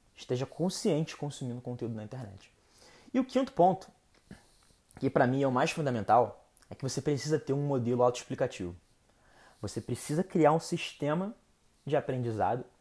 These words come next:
que seja a sua cara. "Felipe, como eu faço isso?" Boa pergunta, eu não sei. Você que vai ter que descobrir. Se colocando, é, nessas quatro etapas que eu te falei até agora, você vai tá começando, dando o primeiro passo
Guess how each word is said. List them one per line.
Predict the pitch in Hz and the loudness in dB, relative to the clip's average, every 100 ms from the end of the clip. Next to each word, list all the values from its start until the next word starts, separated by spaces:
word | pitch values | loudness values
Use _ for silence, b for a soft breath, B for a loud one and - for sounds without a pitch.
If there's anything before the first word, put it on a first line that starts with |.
| _ _ | _ _
que | 127 | -12
seja | - 127 131 143 - | -6 -4 -2 -4 -2
a | 139 | -2
sua | - 139 143 | -2 -2 -2
cara. | - 82 - _ _ _ _ _ _ _ _ _ _ b b b b | -2 -4 -6 _ _ _ _ _ _ _ _ _ _ b b b b
"Felipe, | 220 240 190 | 4 6 4
como | - 190 | 0 0
eu | |
faço | 202 - 175 | 0 0 -2
isso?" | 127 - - _ _ - | -2 -6 -20 _ _ -2
Boa | 147 | -2
pergunta, | - 190 156 127 | 0 -4 -4 -6
eu | |
não | 156 | -6
sei. | 147 131 120 _ _ _ _ - - | -6 -6 -10 _ _ _ _ -18 -10
Você | 117 127 - - 190 | -6 -4 -4 0 0
que | 160 | 2
vai | 131 | -2
ter | 123 110 | -2 -10
que | |
descobrir. | 101 - 98 - _ _ _ _ b b b b | -12 -10 -10 -10 _ _ _ _ b b b b
Se | - - 226 | -12 -4 -4
colocando, | - 254 240 - - 175 254 143 107 _ b b b b b | -2 4 6 4 0 -2 0 -2 -4 _ b b b b b
é, | 101 107 101 | -2 0 0
nessas | 110 120 127 | -2 -4 -6
quatro | - 170 175 - 190 | 2 6 6 6 4
etapas | 170 143 143 131 - | 6 8 8 4 -4
que | |
eu | 131 | -6
te | - | -2
falei | 120 117 | 2 2
até | 113 | 0
agora, | 92 101 147 107 - _ _ | -2 0 0 -2 -12 _ _
você | 117 - | -14 -2
vai | 127 | -2
tá | 131 | -2
começando, | - 156 147 - 123 127 | -4 -4 -4 -6 -4 -2
dando | 123 | -4
o | 120 | -4
primeiro | 120 135 | -4 -4
passo | - 104 110 - | 0 2 0 -6